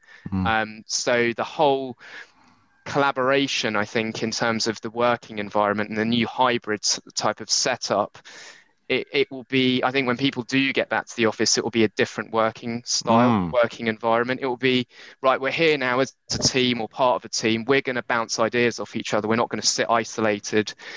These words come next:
Speaker 2: behind laptops in rows. We're gonna sit together and we're gonna discuss problems, what we're doing." And then obviously when we're, mm, going through the work, we can do that individually at home. But when we're here, let's make the time of being here as a, as a collective.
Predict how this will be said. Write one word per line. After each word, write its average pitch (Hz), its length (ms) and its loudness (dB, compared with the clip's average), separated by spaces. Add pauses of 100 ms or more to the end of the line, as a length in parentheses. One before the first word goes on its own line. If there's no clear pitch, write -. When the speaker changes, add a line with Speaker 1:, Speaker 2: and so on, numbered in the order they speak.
(220)
Speaker 2:
behind 107 340 0
laptops - 800 0
in 107 220 -2
rows. 110 540 0 (260)
We're 123 120 4
gonna 113 160 0
sit - 300 0
together 110 580 -2 (140)
and 110 80 -6
we're 117 140 4
gonna 107 180 0
discuss - 460 0
problems, 104 640 -2
what 117 160 2
we're 107 100 0
doing." 107 480 0 (320)
And 139 100 -2
then 143 120 2
obviously 143 340 0
when 127 160 0
we're, 123 160 2
mm, 90 320 -8 (220)
going 131 240 2
through 139 300 0
the 113 60 -6
work, 120 200 2
we 127 60 -4
can 123 140 -4
do 127 180 2
that 117 120 2
individually 113 540 0
at - 80 0
home. 123 260 -2
But 113 140 -6
when 127 160 0
we're 123 100 2
here, 110 400 2
let's 123 280 -2
make 120 180 0
the 110 80 -10
time 113 400 0
of 107 120 -8 (400)
being 120 240 2
here 110 220 0
as 104 160 0
a, 107 180 0
as 110 140 -2
a 110 60 -6
collective. - 680 -2